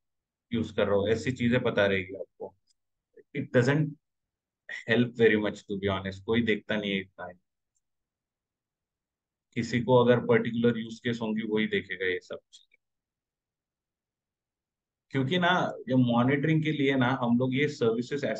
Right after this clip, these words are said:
such यूज़ नहीं करते, ये कंसोल बेस्ड सर्विसेज। If we want to monitor certain things of our E T L now, what we do is we configure certain monitoring tools, like in my organization, we are using Datadog, ठीक है।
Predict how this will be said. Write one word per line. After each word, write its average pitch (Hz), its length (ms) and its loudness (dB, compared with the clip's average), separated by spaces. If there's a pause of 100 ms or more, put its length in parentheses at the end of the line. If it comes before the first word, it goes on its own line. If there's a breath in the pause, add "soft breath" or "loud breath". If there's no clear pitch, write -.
such 135 120 -6 (120)
यूज़ 110 220 -4
नहीं 98 120 -4
करते, 95 420 -8
ये 98 60 -4
कंसोल 104 680 -4
बेस्ड 101 220 -2
सर्विसेज। 95 440 -10 (560)
If 127 140 2
we 143 200 0
want 131 340 2
to 160 140 -2
monitor 131 500 4
certain 131 400 0
things 127 260 0
of 131 140 2 (380)
our 120 320 2
E 117 60 0 (100)
T 131 80 6
L 101 140 4
now, 98 140 -4 (600)
what 143 200 4
we 151 160 2
do 127 160 4
is 139 220 2 (160)
we 139 80 4 (360)
configure 127 480 4
certain 139 440 2
monitoring 123 520 2
tools, 98 360 -12
like 117 340 2 (420)
in 123 160 4
my 131 120 6
organization, 120 680 2
we 123 140 0
are 127 140 6
using 120 380 0
Datadog, 101 440 0 (880)
ठीक 123 180 -2
है। 107 120 -2